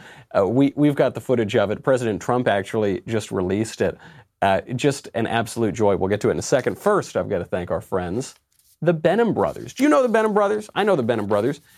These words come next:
and they are terrific guys. Uh, the, first of all, fabulous personalities in general, former pro athletes,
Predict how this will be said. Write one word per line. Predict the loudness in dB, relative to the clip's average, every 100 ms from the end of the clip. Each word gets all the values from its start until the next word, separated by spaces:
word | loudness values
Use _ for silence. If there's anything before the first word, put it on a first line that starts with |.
| -2
and | 2
they | 4 4
are | 4 0 -4 -4
terrific | 2 2 2 -2 -4 _ _ _
guys. | 0 2 0 -4 -12 -20 -20 -20 _ 0
Uh, | 2 2 0 _ -20 -4
the, | 2 2 2
first | 0 0 2
of |
all, | 0
fabulous | 0 0 0 2 0 0 -4 -14 -8
personalities | -2 0 0 0 0 0 -2 -4
in | -2
general, | -2 0 2 0 -2 _ _ _
former | -2 2 2 2 0 -2 -4
pro | 0 2 4
athletes, | 2 0 0 0 -4 -10